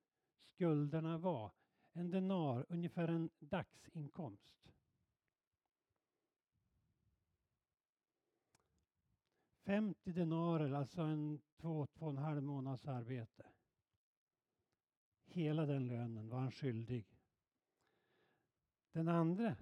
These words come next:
hade femhundra denarer. Det rör sig om mer än två års, två och ett halvt års hela lön som han stod i skuld till en penningutlånare.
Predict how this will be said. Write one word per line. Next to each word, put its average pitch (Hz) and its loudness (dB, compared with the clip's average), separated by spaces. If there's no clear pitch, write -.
hade 120 -10
femhundra 190 0
denarer. 113 -10
Det 175 2
rör 196 6
sig 196 0
om 185 -2
mer 185 0
än 185 2
två 202 -2
års, 165 -6
två 165 -10
och 160 -6
ett - -14
halvt 165 -2
års 156 0
hela 139 0
lön 120 -2
som 135 -4
han 135 -2
stod 131 -6
i 127 -4
skuld 135 -2
till 127 -8
en 120 -8
penningutlånare. 113 -8